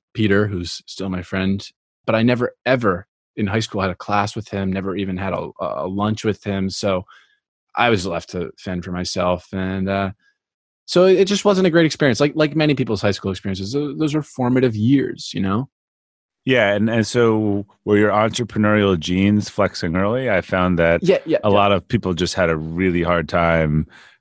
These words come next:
Speaker 2: with the, the paint by number curriculum, and they were running homework selling businesses or, or something else,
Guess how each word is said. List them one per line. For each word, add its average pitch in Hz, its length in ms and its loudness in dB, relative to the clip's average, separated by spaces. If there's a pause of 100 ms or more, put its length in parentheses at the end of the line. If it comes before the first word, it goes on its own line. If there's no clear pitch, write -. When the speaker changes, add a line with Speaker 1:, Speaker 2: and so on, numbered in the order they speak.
(180)
Speaker 2:
with 87 220 2
the, 80 360 0
the 80 300 -4
paint 95 220 0
by 85 80 4
number 82 380 2
curriculum, 80 640 2
and 76 120 2
they 76 100 0
were 76 160 -2
running 78 440 -2
homework 78 360 -4
selling 78 300 -2
businesses 76 760 0
or, 73 260 -4
or 78 140 -6
something 78 300 -2
else, 76 520 -4